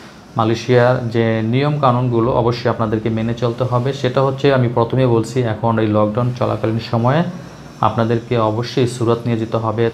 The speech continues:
থানার অনুমতি নিয়ে যেতে হবে। আপনি যেখানেই বের হন না কেন, এই permission অবশ্যই প্রয়োজন। তো বর্তমানে অবৈধ প্রবাসী যারা প্রশ্ন করেছেন যে, "ভাই, বর্তমানে দেশে যাওয়া যাবে কি না একেবারে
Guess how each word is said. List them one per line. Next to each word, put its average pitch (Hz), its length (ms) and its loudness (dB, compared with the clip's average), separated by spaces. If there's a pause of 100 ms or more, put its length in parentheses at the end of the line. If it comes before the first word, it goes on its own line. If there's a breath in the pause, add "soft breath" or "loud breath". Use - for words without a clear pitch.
(140)
থানার 117 360 2
অনুমতি 123 480 0
নিয়ে 123 180 -2
যেতে 113 220 0
হবে। 110 300 -4 (100)
আপনি 113 260 -6
যেখানেই 135 340 -2
বের 117 180 2
হন 117 120 0
না 113 120 2
কেন, 113 220 0 (500 loud breath)
এই 127 280 0 (300)
permission 113 400 0
অবশ্যই 113 400 -2
প্রয়োজন। 104 480 0 (880 loud breath)
তো 117 80 2
বর্তমানে 151 760 0 (280)
অবৈধ 127 320 0
প্রবাসী 131 420 0
যারা 123 240 2
প্রশ্ন 120 400 -2
করেছেন 120 340 -2
যে, 113 120 0
"ভাই, 110 200 0
বর্তমানে 113 420 0
দেশে 110 300 0
যাওয়া 110 220 2
যাবে 110 260 0
কি 113 140 -2
না 113 160 -2
একেবারে 110 560 0